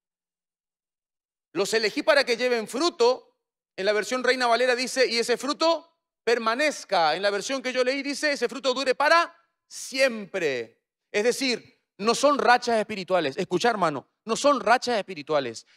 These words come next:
No es que vos estás una semana bien con Dios, una semana te va a robar, fornicar, delinquís,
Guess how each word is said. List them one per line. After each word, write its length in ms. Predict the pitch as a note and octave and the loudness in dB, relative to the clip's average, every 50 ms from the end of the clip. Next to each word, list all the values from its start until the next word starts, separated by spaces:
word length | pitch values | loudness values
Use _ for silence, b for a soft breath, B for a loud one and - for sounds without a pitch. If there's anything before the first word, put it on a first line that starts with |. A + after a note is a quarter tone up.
| b b | b b
No 100 | D#3+ G3 | -2 -2
es 80 | B3+ B3+ | -2 -2
que 120 | - C4+ | -2 0
vos 120 | A#3+ B3 | 0 0
estás 160 | A#3+ A#3+ B3+ B3 | 2 0 -2 -2
una 120 | A#3+ A#3+ | -2 -4
semana 340 | - A3 G3+ G3+ G#3+ G#3+ G3 | -4 -4 -2 -2 0 -2 -2
bien 180 | F#3+ G3 G3+ | -2 -4 -8
con 180 | F#3+ F#3+ F3 D3 | -6 -8 -8 -6
Dios, 380 | D#3 G#3 A#3+ B3+ C4 B3+ A#3+ G#3+ | -2 0 2 4 4 2 0 -2
una 180 | F3+ G3+ G#3 G3 | -4 -6 -6 -6
semana 340 | - F3+ F3+ G3+ G#3 G3+ | -6 -6 -4 -4 -4 -4
te 100 | - F3+ | -2 -2
va 240 | D#3 F3 G3 G#3 G#3 | -2 2 4 4 4
a 40 | G3 | 2
robar, 480 | F3+ F3 D#3 D3+ E3+ F#3+ G3+ G3 F#3+ - | 2 0 -2 0 2 4 4 4 2 0
fornicar, 640 | - E3+ E3 D#3+ D3+ - - F#3+ G3 G3 G3 F#3+ | -4 -8 -8 -8 -8 -4 0 2 2 4 4 2
delinquís, 800 | F3+ E3 D3+ D3 C#3+ C3 - E3+ G3+ G3+ G3+ G3+ G3+ F3 - - | 0 -2 -6 -8 -10 -10 -10 -8 -6 -6 -4 -6 -6 -8 -12 -16